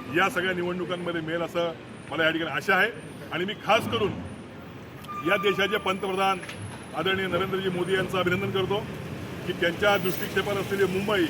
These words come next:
या त्यांना पुढे ह्या ठिकाणी विकसित करता येईल, मराठी माणसाला या ठिकाणी न्याय देता येईल, अशा पद्धतीचं विजन आहे, ते त्यांना साक्षात उतरवता येईल. त्याच प्रभ-, पद्धतीनं देवाभावांचं कुशल संघटन आणि कुशल मार्गदर्शन देखील या ठिकाणी कामाला आलेलं आहे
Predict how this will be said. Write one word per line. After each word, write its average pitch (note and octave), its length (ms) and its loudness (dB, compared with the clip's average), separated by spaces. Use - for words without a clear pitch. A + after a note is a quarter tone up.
या F#3 160 4
त्यांना F#3 260 0
पुढे F3+ 300 2
ह्या E3 100 2
ठिकाणी F3 240 0
विकसित E3 300 -2
करता G3 220 0
येईल, G#3 260 4
मराठी F#3+ 340 4
माणसाला F#3+ 420 2
या F#3 120 6
ठिकाणी F#3 260 2
न्याय F3+ 220 4
देता F#3 240 4
येईल, G#3 140 4
अशा - 280 -2
पद्धतीचं F3 400 -2
विजन E3+ 440 0
आहे, D3+ 140 2
ते E3+ 60 -2
त्यांना F3 180 2
साक्षात F3 480 0
उतरवता A3 320 4
येईल. D#3 420 2
त्याच G#3 220 4
प्रभ-, G3 320 0
पद्धतीनं G3+ 540 0
देवाभावांचं G3 680 2
कुशल F#3+ 420 -2
संघटन F#3+ 500 2
आणि D#3+ 120 -4
कुशल F3 300 -2
मार्गदर्शन F#3 540 0
देखील F#3 280 -2
या F3 100 4
ठिकाणी F3+ 340 0
कामाला E3 380 0
आलेलं F3 200 4
आहे F#3 100 6